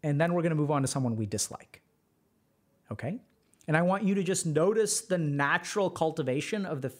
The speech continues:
uh, feelings that you get. If you wind up feeling really positive towards yourself,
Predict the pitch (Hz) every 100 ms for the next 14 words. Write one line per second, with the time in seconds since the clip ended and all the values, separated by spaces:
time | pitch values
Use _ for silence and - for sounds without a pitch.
0 | _ 151 127 139 127 113 101 98 - -
1 | _ _ - - - 202 202 214 202 196
2 | 196 185 - 180 170 156 170 165 131 131
3 | 151 160 156 151 151 143 139 143 156 285
4 | -